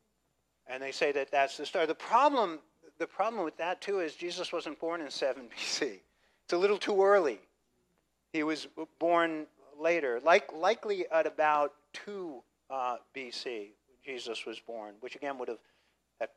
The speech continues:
that prophecy in Daniel, his crucifixion would have happened at about thirty, in thirty-two A D. Uh, another, another, uh, possible interpretation is that it's an angel. So star, if you read Revelation chapters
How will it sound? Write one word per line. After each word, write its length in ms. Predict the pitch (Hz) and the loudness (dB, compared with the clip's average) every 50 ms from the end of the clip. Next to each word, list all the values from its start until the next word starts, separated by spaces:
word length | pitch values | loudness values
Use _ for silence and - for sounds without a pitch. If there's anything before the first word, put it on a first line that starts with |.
| _ _ | _ _
that 200 | - 117 - - | -4 -4 -4 -4
prophecy 500 | - 151 143 139 - 139 120 - 143 123 | -4 -4 -4 -4 -6 -10 -10 -10 -8 -8
in 160 | 113 117 113 | -10 -10 -8
Daniel, 600 | 113 120 131 135 135 131 110 107 107 98 107 113 _ _ | -6 -6 -6 -6 -6 -8 -10 -10 -10 -10 -14 -18 _ _
his 160 | 123 110 - | -16 -16 -12
crucifixion 640 | - 139 120 - - 113 - 143 120 - - 113 | -10 -10 -10 -10 -10 -8 -8 -8 -8 -8 -10 -12
would 80 | 110 113 | -12 -12
have 120 | 110 - | -12 -12
happened 380 | - 143 131 123 131 - - 107 | -10 -8 -6 -6 -8 -10 -12 -14
at 80 | 107 | -14
about 260 | 107 104 107 110 113 - | -12 -10 -10 -10 -10 -8
thirty, 300 | - 131 113 113 113 104 - | -10 -10 -10 -10 -14 -20 -20
in 60 | 117 117 _ _ _ | -20 -20 _ _ _
thirty-two 600 | 135 113 110 113 101 - - - 123 104 101 104 - - | -10 -10 -8 -12 -16 -18 -14 -12 -12 -12 -12 -14 -12 -12
A 160 | 107 98 107 - | -12 -12 -10 -10
D. 320 | 117 120 113 104 101 98 _ _ _ _ _ _ _ _ _ _ | -8 -6 -6 -8 -8 -12 _ _ _ _ _ _ _ _ _ _
Uh, 180 | - 143 143 143 - - | 4 4 4 4 4 2
another, 540 | 156 165 175 208 262 277 302 269 208 165 - - | 0 4 6 6 8 8 8 8 8 6 6 4
another, 580 | 156 156 156 160 175 202 233 262 269 233 190 151 - - 147 | 4 4 4 2 0 0 0 2 2 2 0 0 -4 -10 -10
uh, 120 | 147 143 - _ _ _ _ _ _ | -10 -10 -10 _ _ _ _ _ _
possible 800 | - - - 175 170 165 - - 160 147 151 147 143 139 131 - - | -6 0 2 4 4 4 2 0 0 2 2 2 2 0 -2 -4 -8
interpretation 640 | 143 139 - 151 143 143 147 151 147 139 - 151 143 | -12 -10 -8 -8 -8 -6 -4 -4 -4 -4 -4 -4 -4
is 200 | 139 135 131 - | -6 -6 -6 -2
that 360 | - 139 135 135 131 131 - _ _ | 0 2 4 4 4 2 -2 _ _
it's 160 | 147 143 - | -10 -8 -6
an 80 | 160 143 | -4 -4
angel. 400 | 147 170 196 196 165 - 117 - _ _ _ _ _ _ _ _ _ _ _ _ _ _ _ _ _ _ _ _ _ _ _ _ _ _ | -4 -4 -4 -6 -8 -10 -10 -12 _ _ _ _ _ _ _ _ _ _ _ _ _ _ _ _ _ _ _ _ _ _ _ _ _ _
So 260 | - 175 160 156 147 | 2 4 4 4 4
star, 480 | 147 - - - 196 202 220 196 160 | 2 -2 4 8 12 12 12 12 12
if 100 | 143 - | 8 4
you 100 | - 160 | 0 -2
read 180 | 156 170 165 151 | -2 -2 0 2
Revelation 560 | 160 160 156 160 156 156 156 143 - 165 143 | 2 2 2 2 0 0 -2 -2 -4 -6 -8
chapters 720 | 143 - 170 147 143 143 - - 156 143 139 139 135 120 | -4 0 2 2 2 2 0 -2 -2 -2 -2 -2 -4 -6